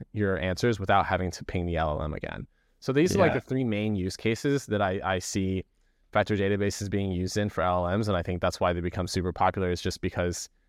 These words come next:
Speaker 1: if you're building an L L M app at scale, there's almost no way that you're not using a vector database.
Speaker 2: Yep. Yeah. And this is something fascinating that I think about a lot,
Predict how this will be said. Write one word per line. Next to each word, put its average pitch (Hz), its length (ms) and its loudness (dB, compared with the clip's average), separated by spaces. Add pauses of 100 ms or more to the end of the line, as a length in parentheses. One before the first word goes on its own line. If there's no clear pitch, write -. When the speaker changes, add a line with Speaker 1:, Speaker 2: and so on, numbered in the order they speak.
(280)
Speaker 1:
if 120 160 -4
you're 160 140 4
building 143 600 0 (200)
an 110 100 -2
L 107 240 2
L - 20 0
M 104 120 0
app 98 160 0
at 101 120 -2
scale, 110 580 0
there's 101 540 -4 (840)
almost 127 400 2
no 107 160 4
way 98 260 2
that 92 100 -4
you're 92 120 -2
not 92 220 2
using 92 240 2
a 92 40 4
vector 87 280 0
database. - 760 -4 (460)
Speaker 2:
Yep. 87 240 6 (640)
Yeah. 87 300 -4 (680)
And 120 440 0 (160)
this 117 400 -2
is 196 120 -2
something 147 300 -2
fascinating 104 560 2
that 95 100 0
I 104 120 2
think 101 180 -6
about 92 220 0
a 87 40 -4
lot, 92 340 2